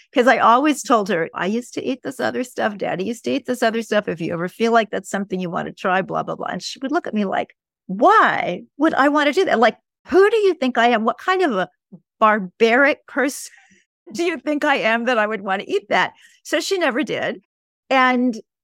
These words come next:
we did find friends, and that's so important. It's so much easier now because there are lots more vegans and there's so many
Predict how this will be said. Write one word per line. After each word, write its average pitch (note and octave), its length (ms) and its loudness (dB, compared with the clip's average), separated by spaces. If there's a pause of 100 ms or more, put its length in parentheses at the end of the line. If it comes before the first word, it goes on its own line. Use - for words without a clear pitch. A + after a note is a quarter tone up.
(220)
we B3+ 260 -6
did C#4+ 300 -4
find A3+ 460 -4
friends, E3 480 -4
and G#3 120 -4
that's G#3+ 220 -4
so A3+ 280 2
important. F3+ 500 -6
It's F#3+ 120 -12
so D4+ 220 4
much D4 220 0
easier F#3 460 0
now E3 440 0
because F#3+ 340 -4
there E3+ 260 0
are D3 80 -2
lots G#3+ 480 0
more G3 160 0
vegans F3+ 540 -4 (360)
and F3+ 460 -2
there's E3 240 -6
so A3+ 180 0
many F3 400 -2